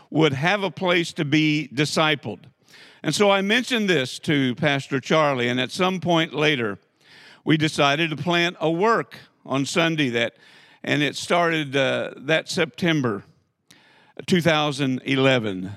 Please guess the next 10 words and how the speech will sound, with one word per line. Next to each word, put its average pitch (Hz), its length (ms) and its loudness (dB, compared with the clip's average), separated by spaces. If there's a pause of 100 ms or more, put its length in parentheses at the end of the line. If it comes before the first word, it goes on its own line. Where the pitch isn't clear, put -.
(200)
September 165 580 0
two 165 220 2
thousand 143 440 0
eleven, 160 440 0
we 139 120 2
started 147 400 0
by 131 140 2
using 139 600 2 (440)
the 139 200 2
Alpha 156 540 0